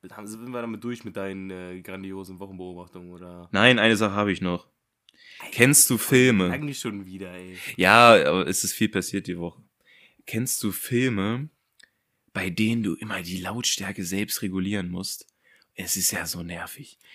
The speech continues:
Speaker 1: Also
Speaker 2: Ich
Speaker 1: wo
Speaker 2: hab,
Speaker 1: du,
Speaker 2: äh, ich
Speaker 1: wo
Speaker 2: war
Speaker 1: du
Speaker 2: bei
Speaker 1: meinst,
Speaker 2: Richard
Speaker 1: manchmal ist es
Speaker 2: neulich.
Speaker 1: zu laut so und dann ist es manchmal wieder zu
Speaker 2: Ja,
Speaker 1: leise.
Speaker 2: und da haben wir Twenty-one geguckt. Eigentlich ein cooler Film, ne?
Speaker 1: Mhm.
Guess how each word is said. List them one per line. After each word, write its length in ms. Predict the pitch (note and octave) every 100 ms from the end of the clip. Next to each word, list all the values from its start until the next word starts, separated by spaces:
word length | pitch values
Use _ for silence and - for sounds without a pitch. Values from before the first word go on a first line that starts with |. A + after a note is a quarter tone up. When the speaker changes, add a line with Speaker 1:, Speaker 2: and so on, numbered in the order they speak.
| -
Speaker 1:
Also 140 | G#2+
Speaker 2:
Ich 80 | G#2+
Speaker 1:
wo 40 |
Speaker 2:
hab, 80 | A2+
Speaker 1:
du, 120 | G#2+ -
Speaker 2:
äh, 120 | F2
ich 100 | D#2
Speaker 1:
wo 60 | F#2+
Speaker 2:
war 80 |
Speaker 1:
du 60 | F#2
Speaker 2:
bei 60 | F2+
Speaker 1:
meinst, 120 | F#2
Speaker 2:
Richard 220 | A2 -
Speaker 1:
manchmal 200 | B2+ A2+
ist 60 | A2+
es 40 |
Speaker 2:
neulich. 100 | A#2 A2+
Speaker 1:
zu 80 |
laut 340 | G#2+ G2+ C3+ D#3+
so 140 | E3+
und 100 | C#3
dann 280 | A#2+ A#2+ A#2
ist 60 | A2
es 40 |
manchmal 320 | A#2 A#2+ A2+ A2
wieder 100 | A2+
zu 60 |
Speaker 2:
Ja, 300 | A#2 B2 B2
Speaker 1:
leise. 200 | G2+ C#3+ -
Speaker 2:
und 140 | - G2+
da 60 |
haben 100 | A2
wir 80 | A2
Twenty-one 520 | - A#2 A2 G#2+ A#2
geguckt. 420 | G#2 - F#2+ -
Eigentlich 280 | G2 A#2 A#2
ein 60 | -
cooler 280 | - A#2 G#2+
Film, 360 | - G#2+ F2
ne? 160 | F#2 A2
Speaker 1:
Mhm. 200 | G#2+ B2